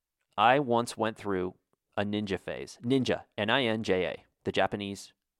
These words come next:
assassin. Yes, when I was in middle school, the ninja phase and the ninja world took over American society. Everything was ninja. You had Enter the Ninja num-, film number one with, um,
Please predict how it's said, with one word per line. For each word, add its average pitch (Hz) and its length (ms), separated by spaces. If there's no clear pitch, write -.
assassin. - 520
Yes, - 400
when 107 140
I 101 100
was 131 100
in 165 120
middle 160 180
school, 95 400
the 113 120
ninja 131 340
phase 107 460
and 107 120
the 107 60
ninja 113 300
world 104 360
took - 320
over 107 520
American 101 520
society. 80 580
Everything 131 800
was 101 200
ninja. 95 340
You 113 120
had 107 300
Enter 143 220
the 123 100
Ninja 107 320
num-, 101 200
film 110 280
number 101 180
one 95 300
with, 98 340
um, 92 360